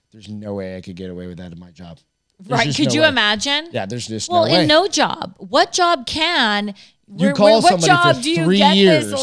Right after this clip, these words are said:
Speaker 2: leverage to just ignore your
Speaker 1: Right.
Speaker 2: customer
Speaker 1: That's just, yeah.
Speaker 2: for three years?
Speaker 1: I don't
Speaker 2: Like,
Speaker 1: give a shit.
Speaker 2: nobody would just be like, "Oh, yep, don't wanna go to job.
Speaker 1: No,
Speaker 2: Here you go."
Speaker 1: no, delete
Speaker 2: You would get fucking
Speaker 1: message.
Speaker 2: fired.
Speaker 1: Yeah.
Speaker 2: You would lose your
Speaker 1: And you
Speaker 2: job.
Speaker 1: deserve to.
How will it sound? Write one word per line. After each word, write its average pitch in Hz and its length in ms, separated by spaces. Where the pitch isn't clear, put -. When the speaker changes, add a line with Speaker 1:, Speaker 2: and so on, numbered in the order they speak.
Speaker 2:
leverage 240 840
to 254 140
just 220 260
ignore 180 1500
your 269 140
Speaker 1:
Right. - 80
Speaker 2:
customer 370 520
Speaker 1:
That's 320 120
just, 233 380
yeah. 113 200
Speaker 2:
for 370 160
three 381 420
years? 311 800
Speaker 1:
I 285 80
don't 302 40
Speaker 2:
Like, 302 60
Speaker 1:
give 285 120
a 247 60
shit. 240 180
Speaker 2:
nobody 330 520
would 285 140
just 247 200
be 233 80
like, 190 180
"Oh, 285 200
yep, 294 300
don't 262 120
wanna 294 180
go 320 120
to 294 100
job. 381 460
Speaker 1:
No, 359 100
Speaker 2:
Here 359 80
you 349 40
go." 359 340
Speaker 1:
no, 175 200
delete 156 320
Speaker 2:
You 180 120
would 330 100
get 311 180
fucking 269 460
Speaker 1:
message. 294 100
Speaker 2:
fired. 233 580
Speaker 1:
Yeah. 170 200
Speaker 2:
You 208 220
would 254 160
lose 220 380
your 151 100
Speaker 1:
And 147 80
you 156 60
Speaker 2:
job. 220 360
Speaker 1:
deserve 165 320
to. 73 160